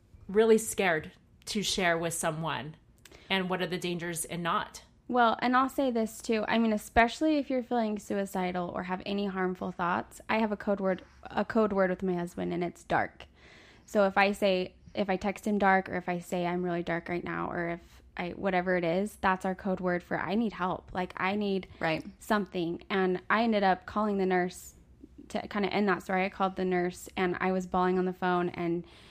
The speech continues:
Speaker 2: she instantly, you know, s-, like, got me some medicine, and I got, I figured out some natural ways to help myself too. I mean, there's so many different avenues for help. And in fact, I have postpartum anxiety right now, and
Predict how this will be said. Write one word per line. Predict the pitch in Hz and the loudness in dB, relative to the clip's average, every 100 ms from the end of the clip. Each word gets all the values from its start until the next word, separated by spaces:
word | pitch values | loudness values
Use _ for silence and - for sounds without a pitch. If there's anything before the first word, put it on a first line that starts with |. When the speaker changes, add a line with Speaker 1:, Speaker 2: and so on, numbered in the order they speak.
| - - | -20 -8
Speaker 2:
she | - 214 | -2 0
instantly, | 202 202 - 190 185 - | 0 -2 -2 0 -2 -2
you | 190 | 0
know, | 180 | 0
s-, | 180 190 - - - | -2 -10 -16 -20 -8
like, | 180 160 | -6 -2
got | 180 | -2
me | 196 | -2
some | 185 190 | 0 0
medicine, | 180 180 185 175 175 - | 0 -2 -2 -2 -2 -4
and | 175 170 175 - - - - | -6 -4 -8 -10 -20 -20 -6
I | 196 | -2
got, | 190 180 - - - 196 | 0 -2 -4 -12 -6 -2
I | 185 180 - - | -2 -4 -20 -20
figured | - 202 202 | -6 -2 0
out | 190 | 0
some | 190 196 | 0 -2
natural | 180 175 208 | -2 -2 -4
ways | 196 190 | -2 -4
to | 196 | -6
help | 180 | -4
myself | 175 185 190 185 | -4 -4 -6 -8
too. | - 185 | -6 -2
I | 180 | 0
mean, | 185 | 0
there's | 185 185 | 0 -2
so | 202 | -4
many | 208 226 | 0 -2
different | 214 202 196 | -2 -4 -2
avenues | 185 196 196 - | 0 0 -4 -4
for | 202 | -6
help. | 180 190 226 - - - - - | -2 0 0 -2 -14 -16 -20 -4
And | 214 | -2
in | 208 | 0
fact, | - 226 214 - - - | 4 4 4 0 -14 -6
I | 202 | -2
have | 220 220 - | 0 0 -2
postpartum | 202 - 196 190 | -6 -2 -2 0
anxiety | 185 185 214 233 220 190 | -2 2 4 4 2 -2
right | 180 | -2
now, | 202 208 180 226 - - - - - - | -2 -2 -2 -4 -6 -20 -20 -20 -18 -4
and | 202 175 190 | 0 0 -2